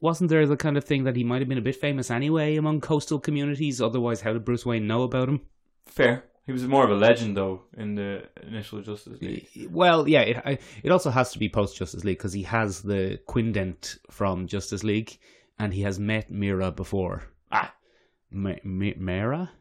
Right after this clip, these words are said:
Speaker 1: Mira?
Speaker 2: Mira.
Speaker 1: I can't remember
Speaker 2: I think
Speaker 1: what
Speaker 2: it's
Speaker 1: way
Speaker 2: how
Speaker 1: they say it in the
Speaker 2: Doesn't,
Speaker 1: film, though.
Speaker 2: doesn't matter. Doesn't matter. But you recommend it?
Speaker 1: I don't know, do I? I enjoyed it. But it wasn't great.
Speaker 2: It's completely ambiguous, ladies and gentlemen. Uh,
Speaker 1: Yeah, it
Speaker 2: go see it and let us know what you thought down below.
Speaker 1: Yeah, it, no, look, it's all, it's good.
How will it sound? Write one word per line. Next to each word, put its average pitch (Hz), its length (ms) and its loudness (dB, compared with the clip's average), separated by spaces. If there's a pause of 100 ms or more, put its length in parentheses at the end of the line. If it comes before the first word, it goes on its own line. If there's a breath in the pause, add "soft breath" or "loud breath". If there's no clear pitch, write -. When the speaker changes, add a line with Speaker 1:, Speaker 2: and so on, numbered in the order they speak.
Speaker 1:
Mira? 127 680 -4
Speaker 2:
Mira. 113 360 0 (460)
Speaker 1:
I 107 60 -6
can't - 200 0
remember 110 220 0
Speaker 2:
I - 20 -4
think 110 100 4
Speaker 1:
what 110 100 4
Speaker 2:
it's 107 80 2
Speaker 1:
way 110 100 6
Speaker 2:
how 107 40 4
Speaker 1:
they 101 100 4
say 107 300 2
it 101 80 2
in 92 120 -2
the 87 60 0
Speaker 2:
Doesn't, 131 160 6
Speaker 1:
film, 107 200 2
though. 85 120 0
Speaker 2:
doesn't 127 280 4
matter. - 300 -2 (140)
Doesn't 135 300 2
matter. 104 340 2
But 175 220 4
you 190 140 0
recommend 156 400 4
it? - 160 -6 (1000)
Speaker 1:
I 117 80 0
don't 139 180 0
know, 139 140 0
do 127 200 4
I? 160 180 2 (680)
I 160 100 2
enjoyed 98 400 2
it. 87 180 -8 (960)
But 120 100 4
it 120 60 4
wasn't 131 360 4 (120)
great. - 540 -2 (880)
Speaker 2:
It's 127 120 0
completely 190 400 4
ambiguous, 113 460 4
ladies 107 200 2
and 104 100 -4
gentlemen. 117 420 4
Uh, - 40 -6
Speaker 1:
Yeah, 127 360 8
it 151 120 2
Speaker 2:
go 175 160 8
see 156 240 4
it 151 80 2
and 120 120 0
let 135 120 2
us 135 120 -4
know 135 100 2
what 123 100 2
you 101 60 -8
thought 123 200 4
down 123 140 4
below. 101 360 0
Speaker 1:
Yeah, 165 320 4
it, - 300 -4
no, 190 220 -2
look, 202 220 0
it's - 120 -6
all, 185 100 0
it's - 180 -4
good. 190 340 6